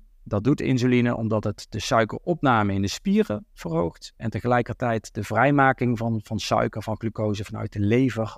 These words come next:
onderdrukt. Dus als het insuline niet meer zo goed werkt, dan wordt er eigenlijk minder suiker in de spieren opgenomen en er komt meer suiker vanuit de lever de bloedbaan in. En dat kan dus leiden tot een hogere suikerspiegel en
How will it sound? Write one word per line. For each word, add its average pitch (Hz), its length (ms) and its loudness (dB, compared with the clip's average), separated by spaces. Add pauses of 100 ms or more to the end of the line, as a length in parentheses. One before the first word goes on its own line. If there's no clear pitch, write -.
onderdrukt. 117 540 0
Dus 110 120 -6
als 110 140 0
het 117 100 -12
insuline 147 420 2
niet 139 140 2
meer 117 80 0
zo 110 120 -4
goed 104 180 -8
werkt, 143 420 -2 (380)
dan - 100 -12
wordt 123 120 -2
er 139 60 -8
eigenlijk 117 300 -4
minder 135 380 2 (240)
suiker 113 380 -2
in 113 60 -4
de 110 60 -4
spieren 180 400 0
opgenomen 123 500 -2
en - 60 -4
er 110 60 -6
komt 110 300 -6
meer 131 400 2
suiker 120 520 -2 (100)
vanuit 113 420 -4
de 113 80 0
lever 110 360 0
de 110 100 -4
bloedbaan 110 440 -2
in. 92 120 -14
En 104 120 -10
dat 113 220 -8
kan 123 180 0
dus 120 160 0
leiden 117 340 0
tot 113 200 -6
een 110 200 -8 (300)
hogere 143 400 2
suikerspiegel 117 840 0
en 110 220 -6